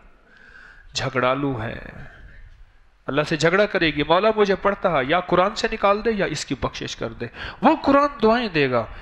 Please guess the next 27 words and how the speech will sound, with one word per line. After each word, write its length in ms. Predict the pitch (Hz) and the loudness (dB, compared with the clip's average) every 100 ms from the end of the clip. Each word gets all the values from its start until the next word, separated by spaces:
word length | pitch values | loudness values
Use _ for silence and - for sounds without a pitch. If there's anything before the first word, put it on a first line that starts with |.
| - | -12
کہ 100 | - 139 | -8 2
"مولا، 320 | 151 185 165 - - - - - - - - - | 4 4 2 0 -14 -20 -20 -20 -20 -20 -14 -6
اس 200 | - 156 | -6 -4
نے 100 | 135 127 | -8 -2
مجھے 240 | 196 175 | 0 0
کپڑے 340 | - 156 147 131 | 0 0 0 -2
پہنائے 440 | - 127 127 131 - - - - - - - | -2 -2 -2 -4 -8 -16 -20 -20 -20 -20 -10
تو 80 | 165 | -4
اس 240 | 180 - | -2 -2
کی 140 | - 165 135 240 | -6 -8 -8 -2
نسلوں 360 | - 233 190 143 | 0 0 -6 -12
کو 120 | - - _ - 240 | -16 -18 _ -8 -2
عزتوں 400 | 196 208 202 156 | 2 2 0 -4
کے 140 | 135 | -4
لباس 460 | 120 120 135 - - | -2 2 2 0 -4
پہنا 320 | - 65 62 | -6 -4 -6
دے، 240 | - - - - - - | -8 -16 -20 -20 -6 0
برکتوں 440 | 220 - 185 160 | 0 -2 -8 -10
کے 180 | - 123 | -8 -10
لباس 480 | 113 117 151 - - | -6 -2 -2 -4 -10
پہنا 260 | - - - - | -10 -10 -12 -16
دے، 60 | 143 | -10
شان 300 | - 247 285 | -4 -4 -4
و 40 | 131 | -6
شوکت 540 | - 320 - - - | -6 -6 -6 -10 -10
کے 80 | - | -18
لباس۔" 460 | - - - - | -18 -16 -14 -14